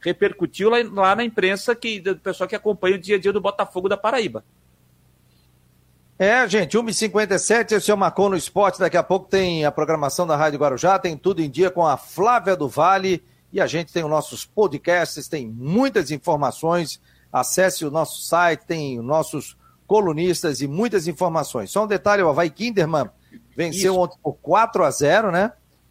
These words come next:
Speaker 2: E até combinei um papo com o técnico do Kinderman, do Avaí Kinderman. Amanhã ele estará conosco aqui dentro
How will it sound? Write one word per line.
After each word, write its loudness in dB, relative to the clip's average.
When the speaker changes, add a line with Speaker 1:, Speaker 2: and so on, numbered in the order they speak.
Speaker 2:
E -2
até 2
combinei -2
um -4
papo 0
com -6
o -8
técnico -2
do -4
Kinderman, -2
do -8
Avaí -2
Kinderman. -4
Amanhã -2
ele -4
estará 0
conosco 0
aqui -8
dentro -6